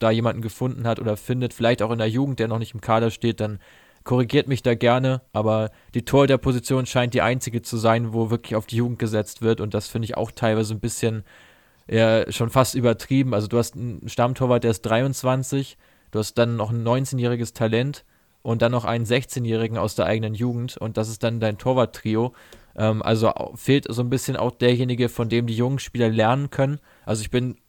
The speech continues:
grundsätzlich ein Freund davon, auch jungen Torhütern eine Chance zu geben, denen viel Spielzeit zu gewähren. Aber eigentlich brauchst du in diesem Torwart-Trio immer einen, der zumindest Ende zwanzig ist, der so ein bisschen die Erfahrung auch weitergeben kann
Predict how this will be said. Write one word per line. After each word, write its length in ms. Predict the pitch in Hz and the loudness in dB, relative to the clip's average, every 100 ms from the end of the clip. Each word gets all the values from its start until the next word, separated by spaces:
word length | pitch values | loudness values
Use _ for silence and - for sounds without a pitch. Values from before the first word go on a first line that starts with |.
| - | 2
grundsätzlich 480 | 127 135 135 - | 2 4 0 -2
ein 80 | 117 | -6
Freund 340 | - 117 147 143 | 0 2 2 2
davon, 380 | 139 139 139 | 0 0 -2
auch 280 | - 113 - - | 0 -2 -2 0
jungen 320 | 120 135 143 | 2 2 0
Torhütern 340 | 139 131 120 | 0 2 0
eine 60 | 113 | -2
Chance 320 | - 147 - | -2 -4 -4
zu 100 | 135 | -4
geben, 320 | 127 127 127 | -2 -2 -2
denen 160 | 110 110 | -4 -4
viel 180 | - 113 | -4 -4
Spielzeit 460 | - 131 - 127 | -2 -4 -2 -4
zu 140 | - 120 | -4 -6
gewähren. 400 | 113 117 120 120 - - | 0 2 2 -2 -12 -12
Aber 200 | - 107 | -2 2
eigentlich 280 | 85 117 107 | 2 0 -2
brauchst 340 | - 104 120 120 | 0 2 2 -2
du 40 | |
in 40 | |
diesem 200 | 113 107 | -4 -6
Torwart-Trio 640 | 104 120 120 113 - 117 110 | -2 2 2 2 0 2 2
immer 220 | 113 - | 0 0
einen, 320 | 110 120 127 - - - - | 0 0 -2 -6 -20 -6 -2
der 120 | 107 | -2
zumindest 640 | - 117 123 139 131 - | 0 0 2 0 -2 0
Ende 260 | 123 127 110 | -2 0 -4
zwanzig 520 | - 110 135 131 117 | -2 0 0 -4 -2
ist, 320 | 113 120 - | 0 -2 0
der 160 | 110 110 | 0 0
so 100 | 113 | -2
ein 60 | |
bisschen 220 | 117 - | -4 -2
die 80 | 110 | -2
Erfahrung 480 | 90 - 117 123 127 | -2 0 2 4 2
auch 180 | 92 104 | -2 0
weitergeben 560 | 107 117 120 113 110 | 0 2 2 2 -2
kann 320 | 107 107 107 | -4 -6 -4